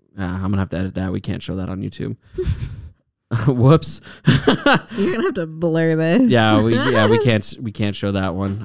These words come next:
Speaker 1: Um,
Speaker 2: Yeah.
Speaker 1: knowing my stupid ass, I'm gonna fucking forget about it. I mean, that, I mean, you know, like, looking at it, that doesn't look real.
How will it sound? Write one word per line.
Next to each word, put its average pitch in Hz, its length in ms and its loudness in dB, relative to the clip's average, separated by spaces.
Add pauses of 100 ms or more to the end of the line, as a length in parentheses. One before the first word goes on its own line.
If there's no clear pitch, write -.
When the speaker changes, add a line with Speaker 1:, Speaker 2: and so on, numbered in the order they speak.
Speaker 1:
Um, 101 340 0
Speaker 2:
Yeah. 107 400 -4
Speaker 1:
knowing 120 340 4
my 110 260 4
stupid 104 400 -2
ass, 101 220 0
I'm 107 140 -2
gonna 104 160 0
fucking 104 240 -4
forget 101 260 -2
about 101 240 0
it. 107 180 -2 (440)
I 147 100 2
mean, 220 360 4
that, 226 220 -2
I 247 60 0
mean, 254 220 0
you 240 120 0
know, 233 300 0
like, 160 220 -2
looking 160 300 -2
at 120 100 0
it, 113 100 -8
that 131 120 -2
doesn't 135 260 0
look 107 140 -2
real. 101 600 -4